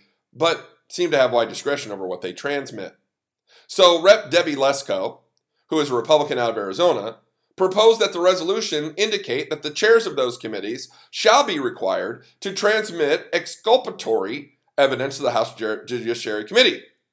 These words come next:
Quote, "There's no reason why anyone in this body should disagree that all materials must be transferred to the members of Congress or the Judiciary Committee," she said,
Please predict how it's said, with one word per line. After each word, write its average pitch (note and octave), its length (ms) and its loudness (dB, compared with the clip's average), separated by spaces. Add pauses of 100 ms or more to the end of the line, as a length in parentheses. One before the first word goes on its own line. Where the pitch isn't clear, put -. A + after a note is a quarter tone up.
(500)
Quote, F#3 260 6
"There's D#3+ 220 2
no B3 180 4
reason F#3+ 440 -2
why C3+ 160 2
anyone F#3 320 2
in D#3+ 100 -2
this C#3+ 180 -4
body G2+ 680 -4 (200)
should D#3+ 240 -2
disagree E3+ 520 -2
that D3 100 2
all C#3+ 160 6
materials D3+ 560 -2
must G#3 260 2
be G#3 140 -14
transferred B2 560 -6
to D3 100 -8
the D#3 120 -4
members D#3 340 -2
of E3+ 140 -10
Congress A2 500 -6 (260)
or F#3+ 220 6
the F3 100 2
Judiciary D3 720 -4
Committee," G3 440 -2
she G2+ 200 -10
said, G2 440 -6